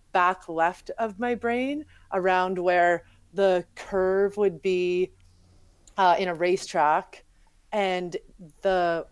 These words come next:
August would be red, for example. And then, um, if you were to mention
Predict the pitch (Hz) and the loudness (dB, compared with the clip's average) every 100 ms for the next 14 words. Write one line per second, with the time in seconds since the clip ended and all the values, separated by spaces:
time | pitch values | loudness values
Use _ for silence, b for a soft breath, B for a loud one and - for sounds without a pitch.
0 | - - 202 180 190 185 - 170 170 156 | -20 0 2 2 0 -2 -8 -8 -8 -12
1 | 143 160 139 - 165 - - 147 - 143 | -8 -4 -4 -6 -12 -16 -12 -12 -10 -10
2 | 139 160 139 151 - - - - - 196 | -8 -6 -6 -8 -16 -20 -20 -20 -4 0
3 | 185 180 180 180 175 165 160 165 - - | 2 2 2 2 2 0 -2 -8 -14 -20
4 | - - 202 196 190 185 185 180 180 - | -20 -8 -6 -2 2 2 2 0 -2 -2
5 | 185 175 165 165 | 0 0 -4 -8